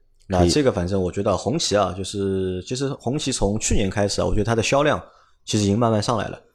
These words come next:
Speaker 1: 就一个月它的车型能卖个几千台车，我觉得还，还算蛮神奇的一件事情。而且对于红旗来说，我觉得这个品牌是中国唯一一个就是具备就是成为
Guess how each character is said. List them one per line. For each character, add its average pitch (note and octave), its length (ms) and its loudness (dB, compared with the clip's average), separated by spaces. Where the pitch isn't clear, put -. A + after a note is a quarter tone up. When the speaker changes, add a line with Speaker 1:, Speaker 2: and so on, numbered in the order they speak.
Speaker 1:
就 G#2 140 4
一 G2+ 120 4
个 A#2 100 6
月 A2 340 8
它 A2 160 2
的 G#2 80 4
车 A2 160 0
型 G#2 140 0
能 F#2+ 180 0
卖 G#2+ 220 2
个 F#2 220 -2
几 - 140 -6
千 G#2 160 -2
台 G2 140 0
车， F#2 200 -2
我 F2+ 80 2
觉 G#2+ 100 2
得 G2+ 80 0
还， G#2+ 280 -2
还 B2 240 2
算 F#3 260 4
蛮 G#2 260 4
神 G#2 240 2
奇 C3+ 180 0
的 G#2 80 2
一 F2+ 40 2
件 F2 180 -2
事 F2 140 -4
情。 E2+ 120 -14
而 A#2 100 4
且 A#2 200 4
对 D3+ 240 2
于 C3+ 60 4
红 B2 160 4
旗 B2+ 100 -2
来 G#2 120 4
说， A2+ 140 2
我 F#2+ 80 0
觉 G#2 120 -2
得 G#2+ 120 2
这 G#2+ 140 0
个 D3 80 2
品 F2+ 160 0
牌 F2+ 160 2
是 G#2 300 0
中 C#3 240 0
国 G#2+ 180 4
唯 G2 140 6
一 C#3+ 220 2
一 G#2+ 40 0
个 G#2 100 0
就 F#2+ 120 -4
是 - 140 -6
具 D3 240 0
备 A#2 220 4
就 G#2 60 -2
是 G2 200 -4
成 G#2 200 0
为 G2 220 2